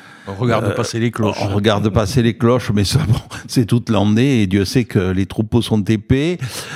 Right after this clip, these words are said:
Speaker 2: Alors, je, j'ai noté sur T T S O toujours, hein, ce quotidien en ligne,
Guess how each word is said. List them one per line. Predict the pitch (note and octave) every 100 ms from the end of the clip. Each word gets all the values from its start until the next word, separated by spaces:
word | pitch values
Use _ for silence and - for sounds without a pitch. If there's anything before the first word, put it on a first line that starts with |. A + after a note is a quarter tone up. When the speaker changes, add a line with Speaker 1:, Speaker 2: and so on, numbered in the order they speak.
| -
Speaker 2:
Alors, | - C3+ C#3+ C3
je, | B2 C#3+ -
j'ai | A#2+ D3 D3 B2
noté | C#3+ C3 C#3+ C#3+
sur | - B2 A2
T | D#3
T | D3+ C#3
S | B2 -
O | B2+
toujours, | A2+ G#2 F#2+ G2+ F2
hein, | G#2
ce | A2 G2+
quotidien | F#2 - G2+ - G2+ F#2+ G2
en |
ligne, | G2 G#2 C#3 A#2 G2